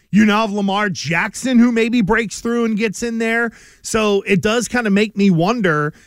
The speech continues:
if what Steve McNair kind of was twenty years ago, and not in that, like, they got to a Super Bowl, but it was really before the Brady Manning train started that,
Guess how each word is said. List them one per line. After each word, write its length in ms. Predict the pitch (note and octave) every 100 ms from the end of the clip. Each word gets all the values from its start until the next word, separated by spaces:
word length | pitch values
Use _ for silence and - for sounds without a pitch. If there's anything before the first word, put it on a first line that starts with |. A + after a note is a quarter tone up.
| _ _
if 480 | F#3 F#3+ F3+ - _
what 380 | F3 F3 G3 G3+ - _
Steve 320 | - - G#3+ G3
McNair 600 | G3 - F3+ G#3+ A3 -
kind 240 | G#3 G3+
of 80 | F3
was 320 | F3 G3 -
twenty 300 | - G#3 G#3
years 340 | F3 F#3+ A3+
ago, 460 | A3 A3+ A#3 A#3+ C#4 -
and 320 | F#3+ F3+ D#3
not 240 | E3+ F3+ F3+
in 220 | F#3+ F3+
that, 260 | - F3+ E3
like, 160 | F#3 D3
they 100 | D#3+
got 340 | B2 F#3+ -
to 200 | - A#3
a 120 | G#3+ G#3+
Super 420 | - B3 F#3+ A3+
Bowl, 340 | G3+ A3+ A3 - _
but 100 | -
it 40 | C#4
was 160 | B3+
really 280 | A3+ D4+ D4
before 440 | G#3+ G3 B3 A#3+ G3
the 80 |
Brady 440 | E3 G3 G3+ G3 F3+
Manning 440 | E3 F3+ F3 D#3
train 420 | B2 F#3+ F3+ E3+
started 640 | D3 - D3+ E3 G#3 C4 B3+ - - - _ -
that, 340 | E3 F#3+ E3+